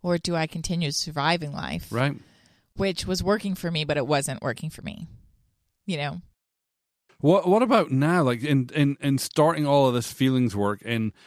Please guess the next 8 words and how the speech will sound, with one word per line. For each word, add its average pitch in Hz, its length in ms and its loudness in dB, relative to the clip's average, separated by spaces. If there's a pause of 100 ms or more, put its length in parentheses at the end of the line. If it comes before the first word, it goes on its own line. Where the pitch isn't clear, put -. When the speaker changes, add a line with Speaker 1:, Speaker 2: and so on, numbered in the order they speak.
(140)
Speaker 2:
having 131 380 2
new 123 180 4
language, 104 720 -2 (340)
what 135 280 4
have 175 140 2
you 147 160 2
noticed 127 560 0
in, 110 420 -2